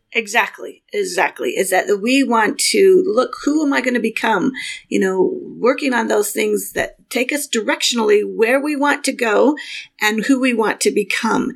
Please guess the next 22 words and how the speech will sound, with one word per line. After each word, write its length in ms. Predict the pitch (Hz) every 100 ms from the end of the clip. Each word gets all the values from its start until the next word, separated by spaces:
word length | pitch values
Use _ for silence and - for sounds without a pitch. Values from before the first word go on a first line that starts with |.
| - - - -
And 160 | 226
this 220 | 247 262
guidebook 640 | - 262 349 370 220 214 - -
is 280 | 277 302 294
the 140 | 294
resource 640 | 247 320 - 233 - 202 -
that 420 | 233 214 - - _ _ _
the 80 | 226
church 320 | 226 277 302
has 180 | 277 233
given 320 | 254 240 240
us 140 | 233 -
as 200 | 208 -
parents 460 | 262 269 320 320 - -
to 100 | 226
help 280 | - 294 285
us 320 | 240 - - -
with 280 | 208 - _
our, 300 | - 196 - _ _ _
help 180 | - 233
our 120 | 202
children 500 | - - 196 180 175